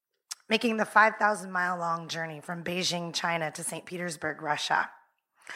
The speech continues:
On a narrow bunk below me is Megan.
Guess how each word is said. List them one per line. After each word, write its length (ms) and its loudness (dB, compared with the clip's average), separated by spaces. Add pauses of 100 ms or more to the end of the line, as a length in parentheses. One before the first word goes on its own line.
(300)
On 100 8
a 40 6
narrow 400 10
bunk 340 6
below 260 2
me 300 -6
is 160 -6
Megan. 480 0